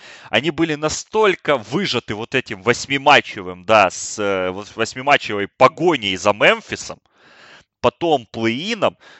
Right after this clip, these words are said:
что они вышли уже на, там, на концовку серии с Лейкерс уже просто выдохшиеся. И сегодня у них мало того, что они физически выдохшиеся, они ещё и морально, мне кажется, сильно подкошены.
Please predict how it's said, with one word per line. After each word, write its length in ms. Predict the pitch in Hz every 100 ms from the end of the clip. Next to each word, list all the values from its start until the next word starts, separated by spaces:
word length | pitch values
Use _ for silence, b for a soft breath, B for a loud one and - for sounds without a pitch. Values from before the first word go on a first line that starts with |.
| B
что 300 | - - 127
они 240 | 123 160
вышли 420 | 131 110 180 -
уже 180 | 120 107
на, 300 | 110 107 101
там, 300 | - 104 98
на 100 | 104
концовку 420 | 113 104 131 - 104
серии 280 | - 113
с 140 | 104 -
Лейкерс 400 | 160 - 101 -
уже 120 | 104
просто 360 | - 127 - 90
выдохшиеся. 720 | 90 104 82 - - - -
И 80 | 110
сегодня 420 | - 123 208 185
у 40 |
них 180 | 139 135
мало 240 | 127 147 147
того, 240 | 127 127
что 160 | - 117
они 160 | 120
физически 480 | - 120 220 - -
выдохшиеся, 580 | 101 90 80 - 76 -
они 220 | - 101 131
ещё 220 | - 104
и 20 |
морально, 420 | 98 110 95 -
мне 120 | - -
кажется, 300 | - - -
сильно 260 | - 90
подкошены. 640 | - - - 214 - 127